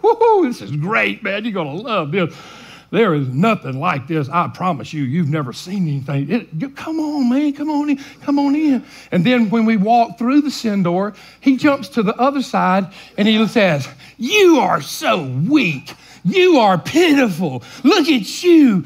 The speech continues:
God despises you. Why can't, I thought you were a Christian. You did that." He wor-, so the devil works both sides of the sin door to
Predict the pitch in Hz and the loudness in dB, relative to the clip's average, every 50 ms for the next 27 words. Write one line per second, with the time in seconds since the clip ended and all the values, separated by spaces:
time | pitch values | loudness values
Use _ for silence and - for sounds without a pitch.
0 | - - - 175 254 320 349 330 320 277 220 214 190 - - - _ 330 320 330 | -6 -8 -4 0 0 2 4 2 2 0 0 -2 -2 -4 -6 -4 _ 0 2 2
1 | 320 285 247 196 226 220 180 180 220 311 302 262 208 170 294 349 370 392 - - | 2 2 0 0 0 0 0 2 2 4 4 4 4 4 2 2 2 2 0 0
2 | 392 392 349 339 415 392 392 381 - - 339 359 370 - - - - 339 339 359 | 0 0 0 -2 -2 -2 -2 -2 0 2 2 2 2 0 -4 -4 -4 -4 -2 -2
3 | 330 311 285 - - 381 392 330 - - - 226 196 214 330 427 453 427 381 392 | -4 -4 -6 -8 -6 -6 -4 -4 -4 -6 -6 -6 -6 -6 -6 -10 -12 -10 -8 -8
4 | 339 330 339 392 392 311 - - - 427 440 427 415 440 - - - - - - | -8 -8 -6 -4 -4 -4 -4 -6 -12 -14 -12 -12 -12 -14 -14 -14 -18 -20 -20 -20
5 | - - - _ - 262 214 240 240 226 - - 370 415 339 285 247 220 202 233 | -20 -20 -20 _ 2 2 2 2 0 -4 -4 -4 -4 -2 -2 -2 -2 -2 -2 -2
6 | 349 330 339 320 277 226 247 269 262 233 185 - 165 202 277 330 330 - - - | -4 -2 0 0 0 2 2 0 0 0 -2 -2 0 0 4 4 2 2 0 -2
7 | - 311 320 330 330 330 311 247 202 233 202 165 220 185 - - 220 190 147 131 | -2 0 0 0 0 0 0 0 0 -2 -2 -2 -4 -6 -6 -6 -6 -6 -4 -4
8 | 127 120 131 117 98 - - - _ _ _ _ _ _ _ _ _ _ _ _ | -6 -6 -6 -8 -10 -14 -20 -20 _ _ _ _ _ _ _ _ _ _ _ _
9 | _ _ _ _ _ _ _ _ _ _ _ _ _ _ _ _ _ _ _ - | _ _ _ _ _ _ _ _ _ _ _ _ _ _ _ _ _ _ _ 0
10 | 233 208 | 0 0